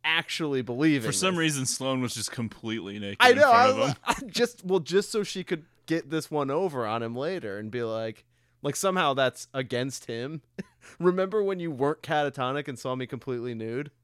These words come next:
Speaker 2: No, I don't think that was getting one over on him. I think the im-, implication is that she believed that he couldn't see her, and so she just felt comfortable changing in front of her boyfriend and someone who couldn't see her.
Speaker 1: I, I, I do believe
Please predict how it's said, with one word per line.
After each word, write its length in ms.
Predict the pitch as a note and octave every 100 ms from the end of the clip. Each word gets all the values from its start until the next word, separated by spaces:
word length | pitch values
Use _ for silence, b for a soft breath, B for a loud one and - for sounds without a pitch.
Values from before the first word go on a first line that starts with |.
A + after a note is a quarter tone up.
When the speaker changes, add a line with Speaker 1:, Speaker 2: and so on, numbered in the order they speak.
| _ _ _ _
Speaker 2:
No, 260 | C4+ G#3 B2
I 60 | D#3+
don't 120 | C4
think 120 | G3+
that 80 | G2
was 180 | F2+ F#2+
getting 300 | F#2 F#2 F2+
one 120 | E2
over 220 | F2 F2 E2+
on 100 | F#2
him. 260 | B2 A2 - _ B B
I 100 | D#3+
think 220 | F#3+ E4+ E4+
the 120 | F#3+
im-, 180 | D#3 D3 - D3+
implication 560 | D#3+ D3 C3 E3+ -
is 100 | B2
that 140 | A#2+ A2+
she 300 | - E3 F3+
believed 720 | C3+ A#2+ A#2+ C#3+ B2+ A#2 A2+
that 140 | A#2 A2+
he 200 | A#2 A2
couldn't 340 | - B2 A2+
see 280 | - D#3 D#3+
her, 140 | A2+
and 120 | G#2+ G#2+
so 100 | A#2
she 180 | -
just 240 | G#2+ A2+ -
felt 300 | C3 A2+ -
comfortable 520 | A#2+ A2+ - G#2 G#2
changing 360 | - A2 G2+ G2
in 80 |
front 180 | F#2+ G#2+
of 80 | G2+
her 100 | G2
boyfriend 500 | E2+ F#2+ G#2 G2+ F#2
and 100 | F#2
someone 260 | - G2 F#2
who 80 | F#2
couldn't 340 | - G2+ F2
see 240 | - F#2+ G2
her. 80 | -
Speaker 1:
I, 100 | D3+
I, 280 | D3+ E3 D#3+
I 40 |
do 220 | D3+ E3 E3
believe 380 | C#3+ C3+ A2